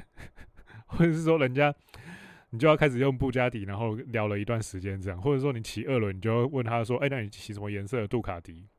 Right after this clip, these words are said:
之类的，人家一问你的杜卡迪，你就要问人家是什么颜色的杜卡迪，然后去酸说，“不会吧，你连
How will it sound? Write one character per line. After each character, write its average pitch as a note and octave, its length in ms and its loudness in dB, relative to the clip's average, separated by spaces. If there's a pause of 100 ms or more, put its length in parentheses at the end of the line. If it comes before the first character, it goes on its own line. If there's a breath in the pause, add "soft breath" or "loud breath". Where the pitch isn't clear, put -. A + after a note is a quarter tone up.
(140)
之 - 140 -8
类 A2+ 180 -2
的， F2 100 -12
人 G2+ 120 -6
家 C3 160 0
一 A2 60 0
问 B2 200 2
你 G2 60 -4
的 F#2+ 80 -6
杜 A#2 140 0
卡 G2 140 -2
迪， F2+ 120 -10
你 F2+ 60 -12
就 G2 80 -4
要 G#2 60 0
问 G#2+ 180 -2
人 G2+ 160 -6
家 G#2 40 -6
是 A2 120 -6 (760 soft breath)
什 - 140 -6
么 G#2 80 -2
颜 A2 120 0
色 B2 120 0
的 A#2 80 0
杜 A#2+ 140 0
卡 F#2+ 180 -4
迪， F2 240 -16
然 G2+ 100 -4
后 A#2+ 60 -2
去 B2+ 100 0
酸 A#2 340 0
说 A#2 340 0 (120)
，“不 B2 120 -2
会 B2 120 0
吧， G2 240 -6
你 G2+ 140 -8
连 A2+ 280 -6